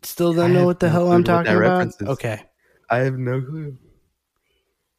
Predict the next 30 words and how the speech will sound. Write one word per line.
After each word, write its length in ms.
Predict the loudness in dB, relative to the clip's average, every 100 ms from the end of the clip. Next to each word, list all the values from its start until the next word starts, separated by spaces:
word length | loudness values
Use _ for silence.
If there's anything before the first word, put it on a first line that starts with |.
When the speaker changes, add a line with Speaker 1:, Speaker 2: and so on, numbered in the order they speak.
| _ _ -4
Speaker 2:
I 100 | 0
Speaker 1:
Do 60 | 4
Speaker 2:
mean, 80 | 4
Speaker 1:
you 80 | 6
Speaker 2:
I 60 |
respect 580 | 4 2 -2 2 2 2 0
it. 60 | 2
Speaker 1:
Okay, 180 | 4
Speaker 2:
This 120 | 2 0
dead, 280 | 0 0 0
Speaker 1:
real 220 | 0 2
Speaker 2:
this 80 | 4
Speaker 1:
quick. 140 | 4
Speaker 2:
dead 180 | 4 2
mouse 240 | 0 -2
guy 200 | -4 -6
sounds 260 | -6 -8 -8
cool. 220 | -6 -4
Speaker 1:
Type 280 | 0 0 2
it 100 | 2
into 280 | 2 2 0
Google. 520 | 0 0 2 0 -4 -16 _ _ _ _ _ _ _ _ _ _ -2
Speaker 2:
All 120 | -2
right, 200 | -2 -10 _ -18
I 60 |
got 520 | -16 -14 -12 -14 -16 -20
you. 100 | -20 _ -20 _ _ _ _ _ _ _ _
Dead 200 | -4 -2
mouse? 420 | -6 -10 -12 -20 _ -10
Speaker 1:
Yeah. 380 | -4 -4 -4